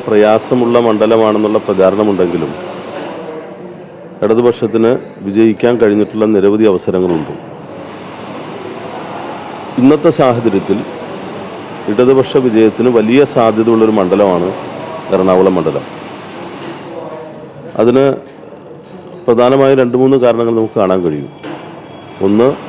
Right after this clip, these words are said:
വലിയ തോതിലുള്ള രാഷ്ട്രീയ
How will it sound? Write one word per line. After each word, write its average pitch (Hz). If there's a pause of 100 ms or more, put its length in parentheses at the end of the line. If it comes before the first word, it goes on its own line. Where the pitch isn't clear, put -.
(2000)
വലിയ 131
തോതിലുള്ള 131 (1800)
രാഷ്ട്രീയ 131